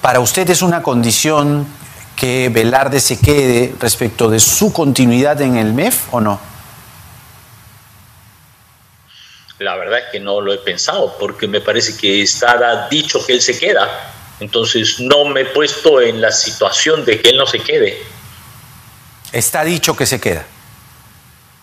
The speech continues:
Speaker 2: Bueno, el presidente le ha ofrecido el puesto, Velarde ha dicho que acepta.
Speaker 1: ¿Y qué falta?
Speaker 2: Digamos,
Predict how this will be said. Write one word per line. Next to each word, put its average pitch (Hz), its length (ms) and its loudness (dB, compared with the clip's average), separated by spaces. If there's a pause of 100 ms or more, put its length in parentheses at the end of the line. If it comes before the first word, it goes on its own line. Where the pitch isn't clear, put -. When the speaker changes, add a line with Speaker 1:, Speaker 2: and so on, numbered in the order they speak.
(320)
Speaker 2:
Bueno, 226 340 -2
el 151 120 0
presidente 160 680 0
le 165 80 4
ha 170 40 6
ofrecido 170 440 2
el 175 80 -4
puesto, 175 460 2
Velarde 147 440 2
ha 175 40 4
dicho 170 240 0
que - 80 0
acepta. 165 720 -2 (400)
Speaker 1:
¿Y 165 100 6
qué 277 160 2
falta? 240 380 2
Speaker 2:
Digamos, 110 220 -2